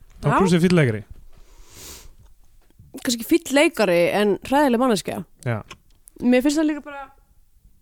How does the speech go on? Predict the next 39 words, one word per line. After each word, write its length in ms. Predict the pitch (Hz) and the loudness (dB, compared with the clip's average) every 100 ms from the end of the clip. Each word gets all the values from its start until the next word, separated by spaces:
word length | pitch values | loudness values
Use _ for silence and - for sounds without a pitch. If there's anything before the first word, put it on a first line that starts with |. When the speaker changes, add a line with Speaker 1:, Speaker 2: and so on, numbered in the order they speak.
| - | -8
Speaker 1:
<laughs> 100 | 156 - - - - 233 | -6 -6 -10 -12 -6 0
Það 280 | - 214 - - | 0 0 -2 0
færa 320 | 156 156 170 | 2 4 2
mækinn 360 | 147 147 185 139 | 2 0 0 -2
frá 140 | 156 | -2
því 160 | 139 165 | -2 -2
að 160 | 151 | 0
borða. 300 | 170 143 143 151 | 0 0 -2 -6
Speaker 2:
Þú 200 | 190 226 | -2 -2
ert 160 | - 339 | 0 -2
eitthvað 240 | 359 359 | 0 0
svo 80 | 370 381 277 254 | -2 -6 -10 -6
Speaker 1:
Þetta 160 | 247 277 | -4 -2
er 140 | 196 | 0
algjört 460 | 214 226 - 175 170 | 0 0 0 -2 2
no-no, 360 | 180 175 151 131 | 2 2 0 -2
sko. 280 | - - 143 | -6 -10 -6
Speaker 2:
Já, 160 | 185 185 | -2 2
já, 220 | 190 202 220 | 4 4 2
whatever. 680 | 190 196 185 170 175 185 175 - - - - - - | 2 4 2 2 0 -4 -10 -20 -20 -20 -20 -18 -8
Ég 180 | - 208 | 0 2
er 60 | |
bara 160 | 285 302 | 4 4
svöng, 340 | 311 370 247 185 | 4 4 4 2
ok? 200 | 185 220 | 2 2
Ég 1300 | 220 285 - _ - _ _ - - - - - 202 | 2 0 -8 _ -20 _ _ -20 -20 -20 -20 -8 -2
er 20 | |
búin 140 | 202 | 0
að 20 | 196 | 2
vera 20 | |
hérna 180 | 190 190 | 2 0
liggjandi 380 | 220 294 254 226 | 0 0 2 2
upp 60 | |
í 40 | 202 | 2
rúmi 300 | 220 285 233 | 4 4 4
veik 340 | 208 269 - | 4 2 2
í 40 | 247 | 0
fimm 200 | 262 285 | 2 2
daga 380 | 233 233 320 | 2 2 4